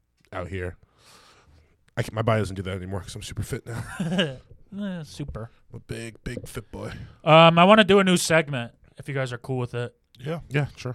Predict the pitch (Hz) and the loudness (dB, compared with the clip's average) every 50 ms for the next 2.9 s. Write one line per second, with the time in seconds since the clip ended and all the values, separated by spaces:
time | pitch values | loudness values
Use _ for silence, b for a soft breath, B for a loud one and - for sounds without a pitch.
0 | - - 135 127 127 123 123 123 123 127 127 123 - - 139 135 139 135 131 131 | -8 -6 -4 -2 -2 -2 -2 -2 -4 -6 -10 -12 -6 -2 0 0 0 2 2 2
1 | 135 143 - - 147 143 139 - 143 135 131 127 131 127 127 127 - 143 131 117 | 2 0 0 -2 -4 -4 -4 -4 -6 -6 -4 -4 -2 -2 -2 -2 -2 -4 -4 -4
2 | 113 110 - - 123 117 117 110 117 113 110 117 113 113 110 110 107 | -4 -6 -8 -8 -8 -8 -6 -6 -8 -8 -8 -6 -6 -6 -6 -8 -10